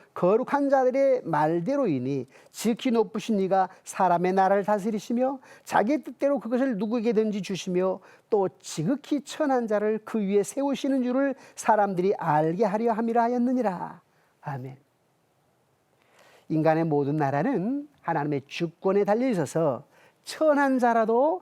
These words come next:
하나님께서 마음을 원하시면 그 위로를 또 그 자리를 허락하신다 이 말입니다. 다니엘이 그렇게 해석하면서도 한동안 놀라며 마음이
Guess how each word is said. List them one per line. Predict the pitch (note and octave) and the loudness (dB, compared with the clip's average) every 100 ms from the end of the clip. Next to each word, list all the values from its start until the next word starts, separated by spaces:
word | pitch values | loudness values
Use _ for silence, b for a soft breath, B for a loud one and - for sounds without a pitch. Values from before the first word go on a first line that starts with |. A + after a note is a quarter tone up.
| B B B | B B B
하나님께서 | A3+ G3+ F#3+ F3 F3+ | 2 4 0 0 0
마음을 | D3 C#3 C#3 D3+ E3 G3+ D4+ | 2 2 2 2 2 2 2
원하시면 | C4+ A#3 C4+ - A#3 A3 A3 F3+ C3 B2+ _ b b b | 4 4 4 0 2 4 4 2 -2 -8 _ b b b
그 | - F#3+ F#3 | 0 0 0
위로를 | E3 D#3 F3 D#3+ D3 G#3+ C#4+ - _ _ _ _ _ _ _ _ _ _ _ _ | -2 0 2 2 2 0 -4 -12 _ _ _ _ _ _ _ _ _ _ _ _
또 | A3 F#3 | -2 -2
그 | - G#3 G#3 | -2 0 0
자리를 | - - D#3+ D3+ D#3 D4 - _ _ - | -2 -4 -2 0 -2 -4 -10 _ _ -8
허락하신다 | A#3+ A3+ G3+ F3 F#3+ F3 | -6 -4 -6 -6 -4 -2
이 | C#3 | -2
말입니다. | C3 B2+ - - - _ _ _ _ _ _ | -4 -6 -12 -20 -20 _ _ _ _ _ _
다니엘이 | - D#3+ D#3 D3 | -4 -2 0 0
그렇게 | E3 E3 E3+ D#3+ - b - | -2 -2 -4 -4 -6 b -2
해석하면서도 | G3+ G3+ F3+ E3+ D3 D3+ C#3 C#3 D3+ A#2 B B | -2 -2 -2 -2 -2 -2 -2 -2 -2 -6 B B
한동안 | B G3 E3 D3+ D3 C#3+ | B -4 -2 0 -2 0
놀라며 | D#3 F3 E3+ E3 F#3+ G3+ _ _ _ _ _ - | 0 0 -2 -2 -4 -6 _ _ _ _ _ -12
마음이 | C#3+ C3+ E3 F3+ F3 A3+ | -6 -2 0 0 0 -2